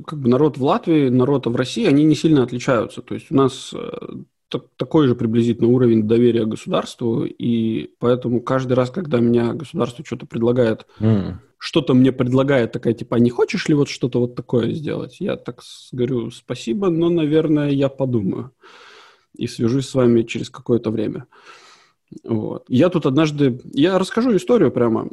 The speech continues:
Speaker 1: Э, у меня произошёл, э,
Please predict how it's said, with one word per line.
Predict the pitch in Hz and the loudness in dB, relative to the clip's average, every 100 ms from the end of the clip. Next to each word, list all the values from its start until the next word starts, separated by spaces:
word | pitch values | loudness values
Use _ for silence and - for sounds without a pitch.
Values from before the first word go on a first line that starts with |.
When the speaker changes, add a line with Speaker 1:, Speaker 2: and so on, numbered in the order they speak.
| - | -14
Speaker 1:
Э, | - 120 117 | -4 0 2
у | 107 | 4
меня | 120 151 196 | 4 4 2
произошёл, | 185 139 123 123 165 165 160 135 _ _ _ _ - _ _ | 0 -2 0 0 2 4 2 0 _ _ _ _ -20 _ _
э, | - 120 | -6 -4